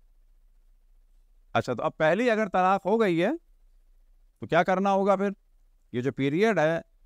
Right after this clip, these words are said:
इद्दत का, ये आप लोग भी याद रखें। किसी की अगर तलाक हो जाए, मर्द तलाक दे दे, फ़र्ज़ करें सही तलाक है, किसी आलिम ने पढ़ाई है, और अभी अभी आप कमरे से बाहर निकले हैं,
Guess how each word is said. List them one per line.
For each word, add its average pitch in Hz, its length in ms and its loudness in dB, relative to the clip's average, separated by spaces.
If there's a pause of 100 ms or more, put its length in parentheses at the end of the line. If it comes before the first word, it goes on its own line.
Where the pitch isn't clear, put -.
(1120)
इद्दत 123 420 2
का, 85 140 -6 (3000)
ये 98 100 0
आप 110 200 4
लोग 139 160 2
भी 117 120 4
याद 92 180 0
रखें। - 340 -16
किसी - 220 -4
की 117 60 0
अगर 117 160 0
तलाक 110 360 2
हो 110 120 -2
जाए, 131 480 -2
मर्द 113 220 -4
तलाक 107 340 0
दे 107 180 -2
दे, 160 300 0
फ़र्ज़ 127 320 -4
करें 131 200 -2
सही 113 240 -6
तलाक 113 420 0
है, 143 220 0
किसी 135 260 -6
आलिम 113 260 0
ने 117 140 -2
पढ़ाई 110 380 -2
है, 143 240 -4 (880)
और 135 180 0
अभी 143 240 0
अभी 190 220 2
आप 185 180 2
कमरे 156 300 0
से 156 100 -2
बाहर 131 280 0
निकले 110 260 -4
हैं, 107 260 -6